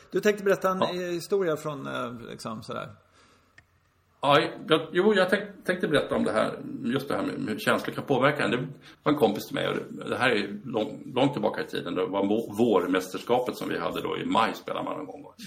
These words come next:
Speaker 1: Mm.
Speaker 2: På Augusta på den tiden i maj, då var det ofta inte särskilt mycket gräs på grinerna, utan det så-, såg för bedrövligt ut.
Speaker 1: Mm.
Speaker 2: Men han spelade som, som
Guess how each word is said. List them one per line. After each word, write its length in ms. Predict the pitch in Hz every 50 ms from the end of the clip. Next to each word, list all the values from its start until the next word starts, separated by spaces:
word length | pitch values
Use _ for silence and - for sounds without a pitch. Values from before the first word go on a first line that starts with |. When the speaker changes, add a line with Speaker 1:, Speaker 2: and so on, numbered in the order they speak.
| 127 120
Speaker 1:
Mm. 120 | 113 123 -
Speaker 2:
På 60 | 113
Augusta 340 | 104 104 104 - - 120 104
på 180 | - - 107
den 200 | 98 92 92 90
tiden 200 | - 92 92 92
i 60 | 90
maj, 240 | 90 80 78 82 82 90
då 120 | 101 101
var 160 | 101 110 113
det 160 | 110 110 110 - - - - - _ _ _
ofta 280 | - 120 107 - - 113
inte 120 | 107 101 - - -
särskilt 240 | - - - 90 87
mycket 160 | - - - 92
gräs 280 | 95 110 107 - - -
på 60 | 104
grinerna, 420 | 90 87 85 85 87 95 98 90 -
utan 200 | - - - -
det 140 | 95 - -
så-, 160 | - - - - - - -
såg 200 | - - - -
för 100 | - 87
bedrövligt 480 | 87 85 87 95 117 127 - - - -
ut. 60 | - _ _ _ _ _ _ -
Speaker 1:
Mm. 220 | 151 123 139 156 170 - _ _
Speaker 2:
Men 120 | - 107 -
han 160 | 180 170 151
spelade 380 | - - - 113 104 95 95 92
som, 300 | - - - - - -
som 260 | - - - 104 104